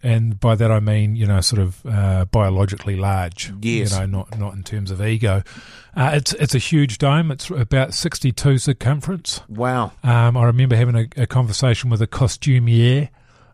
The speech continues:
Speaker 1: um, on some kind of a film job there where they had to measure me up, and she said, "Jesus, you've got a massive head."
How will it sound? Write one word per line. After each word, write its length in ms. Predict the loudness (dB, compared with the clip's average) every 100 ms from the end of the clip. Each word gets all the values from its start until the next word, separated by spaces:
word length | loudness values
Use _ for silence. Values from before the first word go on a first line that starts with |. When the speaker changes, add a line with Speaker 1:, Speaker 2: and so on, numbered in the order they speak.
| -6
Speaker 1:
um, 400 | -2 0 -2 -2
on 160 | -4
some 240 | -2 -2 -2
kind 180 | -2 -2
of 60 |
a 80 | -4
film 320 | 0 2 2
job 260 | 2 0 2
there 220 | 2 4
where 80 | 2
they 140 | 4
had 120 | 2
to 80 | 4
measure 300 | 4 4 4
me 180 | 2 4
up, 220 | 2 2
and 120 | -2
she 120 | -4 -8
said, 280 | -8 -8 -10 -20 -20 -20 _ _
"Jesus, 560 | -12 -6 -2 0 0 0
you've 120 | 0
got 140 | 2 0
a 40 |
massive 420 | 2 2 0 -2
head." 340 | -2 -2 -4